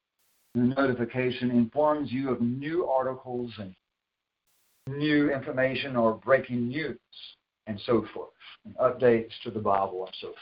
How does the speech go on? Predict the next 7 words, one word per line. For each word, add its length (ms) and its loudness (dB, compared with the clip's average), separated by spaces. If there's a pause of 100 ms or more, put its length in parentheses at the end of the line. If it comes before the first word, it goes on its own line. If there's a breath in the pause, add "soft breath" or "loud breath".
forth. 100 -20 (3750)
Now, 180 2
there 180 6
is 340 2 (720 loud breath)
one 320 2
more 480 -2
watch 260 2